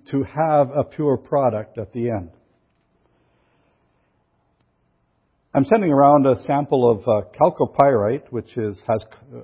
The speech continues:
the word copper in, buried in it, but it also had iron. You'll also see it's the big shiny one, and iron and sulfur, all a part of that. And we painted it to look nice and bright for the guys poor of sight, I guess. <laughs>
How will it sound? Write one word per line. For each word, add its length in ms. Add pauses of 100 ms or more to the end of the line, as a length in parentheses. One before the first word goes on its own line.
the 140
word 220
copper 420
in, 120 (100)
buried 300
in 120
it, 160
but 100
it 120
also 280
had 180
iron. 500
You'll 180
also 240
see 160
it's 240
the 80
big 200
shiny 380
one, 260 (300)
and 180 (140)
iron 560
and 160
sulfur, 500 (300)
all 180
a 120
part 200
of 160
that. 280 (160)
And 120
we 100
painted 400
it 160
to 80
look 200
nice 200
and 140
bright 340
for 240 (440)
the 80
guys 200 (120)
poor 220
of 80
sight, 340
I 120
guess. 380 (540)
<laughs> 100